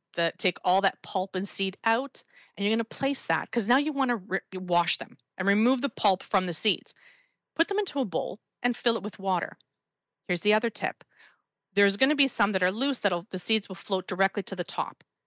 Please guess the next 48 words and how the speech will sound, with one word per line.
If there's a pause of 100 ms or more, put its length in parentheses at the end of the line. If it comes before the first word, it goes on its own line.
(100)
Scoop
those
out,
put
them
in
a
colander,
set
it
aside. (460)
And
then
in
the
water,
use
your
hands.
It's
easier
to
remove
those
pumpkin
seeds (200)
in
the
water
from
the
ful-, (100)
from
the
pulp (300)
than
it
is
when
you're
doing
it
directly (280)
without
the
water (100)
that's
involved.